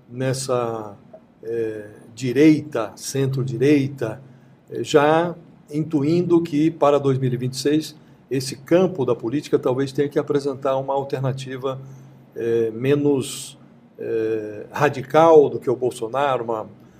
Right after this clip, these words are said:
uma coisa mais moderada e tal. Eu queria lhe perguntar, em primeiro lugar, se o senhor acha que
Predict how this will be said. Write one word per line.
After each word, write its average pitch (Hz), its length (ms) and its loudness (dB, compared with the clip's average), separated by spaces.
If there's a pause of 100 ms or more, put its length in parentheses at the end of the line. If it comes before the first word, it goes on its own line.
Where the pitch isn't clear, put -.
(180)
uma 113 80 -10
coisa 127 240 -2
mais 117 220 -2
moderada 113 640 -2
e - 20 -6
tal. - 300 -8 (200)
Eu 139 80 -6
queria 160 200 6
lhe 165 80 4
perguntar, 156 380 4
em 156 80 -2
primeiro 139 320 -4
lugar, 143 200 2
se 143 140 -10
o 135 60 -10
senhor 135 260 2
acha 139 340 -2 (540)
que 123 640 0